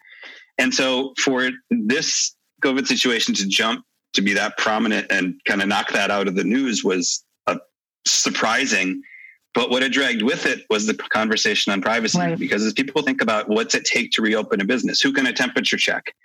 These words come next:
Speaker 1: Who can I tell if someone gets sick? How long can I keep this data? When do I destroy it? Do I test every day? Do I just ask questions? Can I actually be, you know, temperature scanning someone's forehead? And how do I do that in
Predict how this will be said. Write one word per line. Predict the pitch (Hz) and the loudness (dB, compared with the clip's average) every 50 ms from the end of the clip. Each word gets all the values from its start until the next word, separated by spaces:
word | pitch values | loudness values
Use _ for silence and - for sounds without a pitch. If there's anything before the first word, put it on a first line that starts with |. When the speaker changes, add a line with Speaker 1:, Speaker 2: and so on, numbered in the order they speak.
| - - - - - - _ | -20 -20 -20 -20 -20 -6 _
Speaker 1:
Who | - 135 | -2 0
can | 127 156 139 | 0 0 0
I | 135 123 | 0 0
tell | 120 123 127 123 123 | 0 0 0 0 0
if | 120 113 | 0 0
someone | - 127 117 117 113 110 | 0 0 2 2 0 -2
gets | 98 - 113 107 - - | -2 -2 -4 -2 0 0
sick? | 147 131 98 - - - - _ _ - - - - - - - | 0 0 0 -2 -6 -8 -10 _ _ -20 -20 -20 -20 -20 -8 -4
How | - 113 117 | -2 0 0
long | 123 127 127 | 2 0 0
can | 127 147 123 | 0 0 0
I | 117 113 | 0 0
keep | - 131 123 - | 0 -2 -2 0
this | - - - | -2 -2 0
data? | - 107 98 95 95 90 87 | 0 0 0 2 0 0 0
When | - 107 110 127 | 0 0 0 0
do | 135 120 | 0 0
I | 120 143 | 0 0
destroy | 135 113 101 95 - - 143 127 | 0 0 0 0 0 0 0 0
it? | 110 104 | 0 0
Do | 92 98 | 0 0
I | 92 87 | 0 0
test | - - 101 - - - | 0 0 -2 -2 -2 -2
every | 101 98 104 107 | 0 0 0 0
day? | 123 156 143 110 | 0 0 0 0
Do | 98 98 92 | 0 0 0
I | 87 | 0
just | 85 98 95 - | 0 0 0 0
ask | 107 98 98 - | 0 0 -2 0
questions? | - 160 175 165 - - 104 90 87 87 | -2 -2 -2 0 0 0 0 0 -2 -2
Can | - 95 92 | -2 -2 -2
I | 92 | -2
actually | 101 - - - 110 101 | 0 -2 -2 0 0 0
be, | 95 104 101 101 101 101 - _ _ | 0 2 2 0 0 -2 -6 _ _
you | - 92 | -2 0
know, | 95 101 95 | 0 0 0
temperature | 92 - 110 101 - - - 113 | 0 -2 -2 -2 -2 -2 -2 0
scanning | - - 113 113 113 107 | 0 0 0 0 0 0
someone's | - 127 120 120 117 - | 0 0 0 0 -2 -2
forehead? | - - 170 156 143 117 107 | -2 -2 0 0 0 0 0
And | 101 92 | 0 0
how | 98 113 120 | 0 0 0
do | 127 127 | 2 0
I | 120 113 | 0 0
do | 120 120 | 0 0
that | 113 107 107 104 | 0 0 0 0
in | 110 107 107 104 104 | 0 0 0 -2 -4